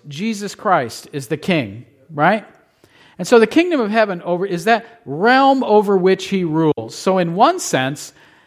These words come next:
the kingdom of heaven is everything and everywhere. There is not a thing that he does not rule over, right?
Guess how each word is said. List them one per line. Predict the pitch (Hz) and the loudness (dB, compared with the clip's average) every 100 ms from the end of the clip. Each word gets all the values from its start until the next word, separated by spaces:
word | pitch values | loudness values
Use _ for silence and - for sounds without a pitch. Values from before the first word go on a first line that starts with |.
| - | -6
the | 160 | -4
kingdom | - 302 349 208 | 2 2 4 4
of | 160 | 2
heaven | 190 269 208 156 | 2 0 0 -4
is | 156 156 165 165 151 - - _ _ _ _ _ _ _ _ _ | -2 0 0 0 -4 -12 -16 _ _ _ _ _ _ _ _ _
everything | - 226 330 392 - 190 143 147 | -2 -2 2 0 2 0 0 -2
and | - | -2
everywhere. | 165 151 156 190 285 139 - | -2 -2 -4 -2 -2 -2 -2
There | 160 170 | 0 0
is | 139 | 0
not | 175 185 | 2 2
a | 151 | 0
thing | 240 240 | -2 -2
that | 156 | 0
he | 139 | 0
does | 139 143 139 | 0 0 0
not | 135 131 | -2 0
rule | 165 185 | 2 4
over, | 120 98 98 | 2 -4 -10
right? | 104 135 202 | -4 0 0